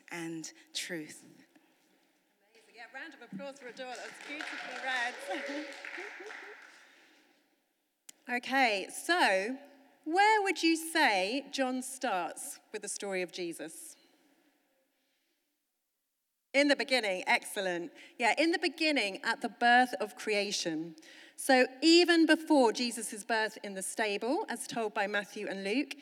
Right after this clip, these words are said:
Speaker 2: and before Adam was made, Jesus was there at the beginning.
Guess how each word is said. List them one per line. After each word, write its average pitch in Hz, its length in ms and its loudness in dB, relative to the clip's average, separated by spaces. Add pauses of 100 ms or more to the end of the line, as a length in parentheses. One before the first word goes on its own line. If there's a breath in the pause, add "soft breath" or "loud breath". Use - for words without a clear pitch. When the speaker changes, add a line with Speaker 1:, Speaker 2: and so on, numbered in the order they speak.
(300 loud breath)
Speaker 2:
and 269 140 2
before 294 640 2
Adam 247 340 0
was 196 220 -6
made, 190 480 0 (480 soft breath)
Jesus 294 560 4
was 262 160 -4
there 190 440 2
at - 140 -6
the 208 80 -8
beginning. 196 540 -2